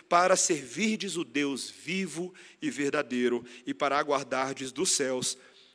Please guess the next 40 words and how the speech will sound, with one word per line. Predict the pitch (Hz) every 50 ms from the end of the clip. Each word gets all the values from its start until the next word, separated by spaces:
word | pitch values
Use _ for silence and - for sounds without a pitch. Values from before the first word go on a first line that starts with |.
| _ -
o | 127
seu | - - - 131 123 120
Filho, | 117 101 - - 113 110 110 113 104 101 - - - - -
a | - 110 -
quem | - 131 123
ele | 131 147 170
ressuscitou | 170 165 156 - 139 - 170 - 156 151
dentre | 139 143 139 147
os | 151 -
mortos, | 135 131 117 113 110 - 127 120
Jesus, | - 151 156 131 117 123 123 117 113 - - - - - - -
que | - 127
vos | 123 156 147
livrará | 127 139 127 127 139 135 127 117 107 107 104 - - - - - _ _
da | 117 123 113
ira | 110 120 117 117 113 117 113 - - - _ -
vindoura." | 107 123 123 113 113 107 101 98 95 - - _ _ _ - - - - - - _ _ _ -
Quando | - 226 254 247 - 196
o | 196
poder | - - 196 151 - - 135 135 135 131
de | 120 - 143
Deus | 120 113 120 123 123 117 120
entrou | 113 104 - 143 135
na | 127 113
vida | 110 127 135 123 120
dos | 143 160 -
Tessalonicenses | - 151 - - 139 123 113 110 107 - - 123 117 110 - -
por | - - 131 123
meio | 123 110 110
de | - 110
Paulo, | - 131 131 131 123 107 98 95 - _ _ _ _ _ _ _ _ _ _ _ _ _ _ _ _ _ _ _ _ _ _ _ _ _ - -
essa | 165 175 170 - 196
igreja | 185 139 180 165 190 202 180 196
virou | - 175 170 151 180
de | 165 175
cabeça | - 180 165 147 165 - 185
para | - 190 196
baixo, | 170 139 127 131 131 - -
meus | 104 98 90 98
irmãos. | 95 90 -